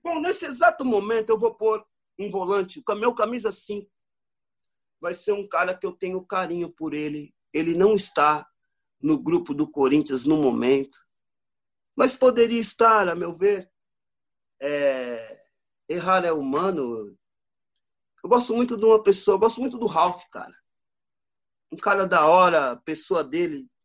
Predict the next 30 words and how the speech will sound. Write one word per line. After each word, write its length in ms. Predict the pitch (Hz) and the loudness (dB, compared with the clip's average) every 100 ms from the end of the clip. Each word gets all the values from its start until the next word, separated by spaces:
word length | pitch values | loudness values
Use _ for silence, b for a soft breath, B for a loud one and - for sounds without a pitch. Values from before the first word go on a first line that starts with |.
| _ _ _ _ _ _ _ _ | _ _ _ _ _ _ _ _
Um 60 | 180 | -18
cara 220 | 180 233 | -10 -10
da 100 | 202 196 | -6 -4
hora, 180 | 202 | -4
um 80 | 180 | -4
amigo 280 | 170 190 - | -6 -8 -10
querido. 440 | _ 160 185 170 - _ _ _ _ _ _ _ _ _ _ | _ -6 -4 -4 -8 _ _ _ _ _ _ _ _ _ _
E 800 | 180 202 208 202 196 180 165 147 135 | -4 0 2 0 0 0 2 2 2
me 100 | 165 | 6
deu 140 | 208 | 6
muitas 260 | 196 190 185 | 6 2 0
alegrias 500 | 175 156 143 151 - | 0 0 0 0 2
também. 460 | 131 131 147 143 _ _ _ _ _ _ _ _ _ | 0 0 -2 -8 _ _ _ _ _ _ _ _ _
Com 80 | 147 | -2
essa 140 | - | -2
camisa 380 | 185 170 185 185 | 0 0 2 0
cinco 380 | 165 - 180 185 | -2 -2 -2 -2
eu 40 | - | -2
convoco 520 | 165 147 160 156 156 | -2 0 0 -2 -6
o 20 | |
Ralf. 380 | 139 135 156 151 - - _ _ _ _ _ _ _ _ | -2 0 0 -2 -18 -20 _ _ _ _ _ _ _ _
Eu 60 | 127 | -2
acho 180 | 143 - | -2 -4
que 80 | |
ele 80 | 147 | -4
merece. 520 | 160 160 143 143 - - _ _ _ _ _ _ - | 0 2 2 0 -4 -8 _ _ _ _ _ _ -10
É 40 | |
um 80 | 143 | -6
cara 220 | 160 156 | -2 -2
merecedor. 760 | 156 151 147 175 143 151 165 | -2 -4 -4 -6 -4 -4 -4